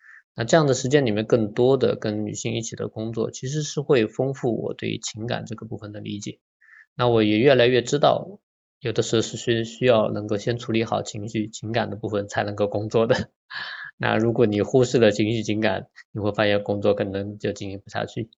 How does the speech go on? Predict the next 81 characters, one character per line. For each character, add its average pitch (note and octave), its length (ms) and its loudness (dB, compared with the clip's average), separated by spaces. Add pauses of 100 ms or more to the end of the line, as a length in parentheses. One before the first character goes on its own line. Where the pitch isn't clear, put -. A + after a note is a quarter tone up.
(760)
当 D3+ 140 4
然 E3+ 320 2
通 E3+ 200 2
过 E3+ 120 8
这 D#3+ 140 -2
些， D3+ 300 4
因 E3+ 100 4
为 F3+ 220 6
很 A#2 200 -6
多 D3+ 140 4
女 G#2 160 -2
性 B2 180 -6
她 B2 140 -2
们 B2 180 -4
都 C3 140 0
是 B2+ 160 -6
很， - 220 -12 (140)
很 G2 400 -12 (140)
丰 E3 220 2
富 E3+ 120 2
的 G#2+ 100 -2
情 A#2 180 -10
感 - 200 -8
的， - 80 -20 (580)
她 F#3+ 120 2
也 C#3 140 6
会 E3 180 6
让 E3+ 260 4
我 G2+ 200 0
有 A2+ 160 -2
的 B2+ 160 0
时 - 140 -6
候 G#2 100 0
会 A2+ 160 -4
去 A2+ 220 -6
了 A2 280 -2
解 A#2+ 160 -6
我 - 160 -8
自 - 160 -8
己 E3 120 -10
的 - 100 -18
情 - 240 -14
感。 - 140 -20 (420)
那 G#2+ 100 -4
我 A2 140 2
也 G#2+ 60 4
并 A2+ 240 -6
不 A2 80 -4
是 A#2 100 0
完 A2 160 0
全 A#2+ 120 -2
没 A#2 100 4
有 A#2+ 80 6
情 A2 180 -2
感 A2+ 160 2
的 G2+ 100 2
人， G2+ 240 0 (440)
我 D3 100 2
也 D3+ 80 8
开 D#3+ 160 6
始 D#3 160 0
能 A2+ 180 0
够 C3+ 140 2
去 C3+ 180 -2
用 B2 160 2
情 A#2 220 -6
感 C3 180 -2
的 G#2+ 60 -6
部 G#2+ 160 -2
分 G#2 160 -6
能 G2+ 180 -10
够 A2 160 -2
去 - 180 -12
跟 G2+ 200 -14
她 G2+ 120 -10
们 G2 180 -14
有 - 160 -18
一 - 40 -20
些 - 200 -18
对 - 140 -14
接。 - 240 -16